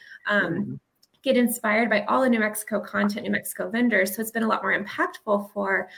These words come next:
Speaker 1: all the vendors that we support in our community. So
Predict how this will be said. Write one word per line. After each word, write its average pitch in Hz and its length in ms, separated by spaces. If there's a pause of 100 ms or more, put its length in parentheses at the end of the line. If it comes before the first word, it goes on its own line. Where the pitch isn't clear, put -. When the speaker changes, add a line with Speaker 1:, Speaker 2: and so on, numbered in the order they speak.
(220)
Speaker 1:
all 226 180
the 226 100
vendors 208 280
that - 100
we - 60
support - 380
in 165 40
our - 80
community. 240 460
So 208 340